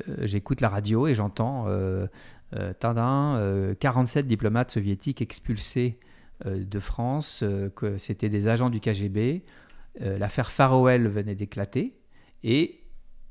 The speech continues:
hum, j'appelle, euh, le Vladimir, là je sais plus quel était son nom d'ailleurs, c'était un truc comme Vladimir, et je lui dis : « Mais toi aussi t'es expulsé ? » Et il me dit : « Oui, oui, mais moi je ne suis pas du K G B, je te jure. »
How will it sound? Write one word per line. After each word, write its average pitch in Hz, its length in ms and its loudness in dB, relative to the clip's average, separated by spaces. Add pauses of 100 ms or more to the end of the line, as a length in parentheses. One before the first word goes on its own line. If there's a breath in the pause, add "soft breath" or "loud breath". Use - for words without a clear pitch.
(140)
hum, 110 380 -2
j'appelle, 107 480 2
euh, 92 420 0 (280)
le 98 120 -2
Vladimir, 113 580 2
là 113 80 0
je 101 80 -4
sais 120 140 -4
plus 147 140 -10
quel 127 120 -6
était 110 180 -6
son 104 200 -10
nom 104 100 -6
d'ailleurs, 95 240 -6 (380)
c'était 117 320 -8
un 113 80 0
truc - 180 0
comme 104 140 2
Vladimir, 101 440 0 (460 loud breath)
et 98 60 0
je 95 80 0
lui 101 80 4
dis : « 117 280 4
Mais 98 480 2
toi 110 180 2
aussi 170 200 -2
t'es 123 140 0
expulsé ? » 170 640 -4 (280)
Et 110 40 0
il 104 60 0
me - 20 -6
dit : « 107 120 -2
Oui, 139 140 6
oui, 143 160 8
mais 110 120 2
moi 120 140 4
je 107 120 2
ne 98 40 -2
suis 107 120 -4
pas 107 140 -2
du 98 100 -6
K 104 120 -2
G 104 120 -2
B, 98 80 -6 (180)
je - 80 -20
te 104 120 -2
jure. » 104 280 -2